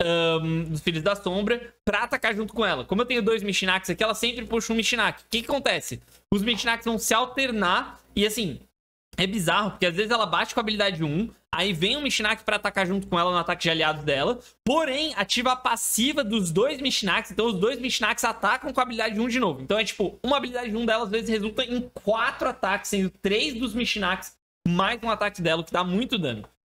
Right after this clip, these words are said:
Como eu tenho dois Michinaks no time também, e, e a Arqueira Energigante, a gente tá sempre com bruxaria, tá sempre espalhando esse dano, e a gente vai tá sempre colocando queima-vidas aí em todos os inimigos ali, basicamente, com isso.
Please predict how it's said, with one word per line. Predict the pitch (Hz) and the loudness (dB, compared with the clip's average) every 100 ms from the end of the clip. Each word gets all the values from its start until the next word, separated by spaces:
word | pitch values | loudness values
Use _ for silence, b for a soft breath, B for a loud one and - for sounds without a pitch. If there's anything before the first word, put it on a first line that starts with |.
| - | -2
Como | 220 | 0
eu | 285 | 2
tenho | 277 262 | 0 0
dois | 208 240 | 0 0
Michinaks | 240 - 220 220 | -2 -2 -2 -2
no | 214 | -2
time | - 220 226 | 0 -2 0
também, | 202 175 196 220 B B - | 0 0 -2 -4 B B -2
e, | 190 - | -2 0
e | 220 | 2
a | 262 | 2
Arqueira | 226 226 208 | 0 -2 0
Energigante, | 196 156 175 220 | -2 0 -2 -2
a | 208 | -4
gente | - | -4
tá | 214 | -4
sempre | - - 208 240 269 240 | -2 0 0 0 -4 -4
com | 220 | -2
bruxaria, | 208 190 160 135 170 180 | 0 2 0 0 -2 0
tá | 175 | -2
sempre | - 208 247 | 0 -2 -2
espalhando | 233 - 185 175 185 | -4 0 0 0 0
esse | 190 - | 0 -2
dano, | 147 135 170 208 B B B | 0 0 0 -2 B B B
e | 196 247 | 0 2
a | |
gente | 226 240 | 0 0
vai | 233 | -2
tá | 226 | -2
sempre | 214 - 226 254 247 | -4 0 -2 -2 -2
colocando | 240 226 220 220 | 0 0 -2 0
queima-vidas | 214 214 202 180 196 185 | 0 0 0 0 0 0
aí | 190 180 170 | 0 -2 -2
em | 202 | -2
todos | 190 196 254 254 233 180 | 2 2 2 0 -4 -2
os | |
inimigos | 214 214 175 190 170 | -2 0 2 0 0
ali, | 170 156 | 0 0
basicamente, | 165 165 - 156 151 - | 0 -2 -2 -2 -2 -2
com | 190 151 | -2 -2
isso. | 117 - | -4 -8